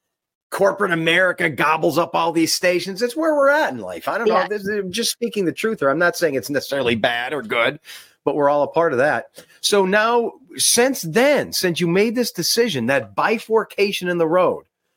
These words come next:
Speaker 1: have
Speaker 2: Right.
Speaker 1: you been there since then?
Speaker 2: Been where?
Speaker 1: At W I L K. You haven't
Speaker 2: Oh,
Speaker 1: moved.
Speaker 2: God, yes. Um, I've been here since nineteen eighty-nine.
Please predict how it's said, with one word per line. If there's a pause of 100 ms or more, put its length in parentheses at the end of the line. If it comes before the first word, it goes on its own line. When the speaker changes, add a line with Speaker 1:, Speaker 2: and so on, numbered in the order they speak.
(180)
Speaker 1:
have
Speaker 2:
Right.
Speaker 1:
you
been
there
since
then? (1600)
Speaker 2:
Been
where? (800)
Speaker 1:
At
W
I
L
K. (160)
You
haven't
Speaker 2:
Oh,
Speaker 1:
moved.
Speaker 2:
God, (160)
yes. (140)
Um,
I've
been
here
since
nineteen
eighty-nine.